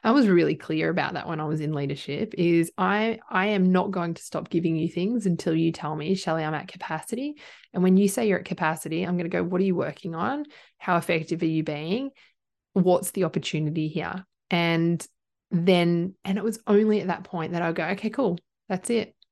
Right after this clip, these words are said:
We'll say no to this." Or when I said yes conditionally that I would take things on, I would go and check with my team. And if my team couldn't do it, then I'd, I'd go back to my manager and I would have those conversations.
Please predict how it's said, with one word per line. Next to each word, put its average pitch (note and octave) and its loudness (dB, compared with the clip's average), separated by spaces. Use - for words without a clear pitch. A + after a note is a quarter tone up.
We'll F#3 2
say E3+ -2
no E3 0
to E3 2
this." - -6
Or E3+ 2
when G3+ 4
I F#3 4
said G#3 0
yes F3 0
conditionally E3+ -2
that F3 2
I D3+ 0
would D#3 -2
take - -8
things E3 -2
on, F#3+ -2
I G3 4
would G#3 2
go G#3 -2
and G#3 -2
check A3+ -4
with A#3+ -4
my D#3+ -6
team. E3 -6
And E3+ 0
if F3 0
my F#3+ -6
team G#3+ -2
couldn't G#3+ 0
do A#3+ 2
it, E3 0
then E3+ -4
I'd, E3 -4
I'd F#3+ -2
go F#3+ 0
back F#3 -2
to - -8
my F#3 2
manager D#3+ -2
and D#3 -6
I D#3 -2
would D#3+ -4
have F3 -6
those D3+ -8
conversations. D#3 -6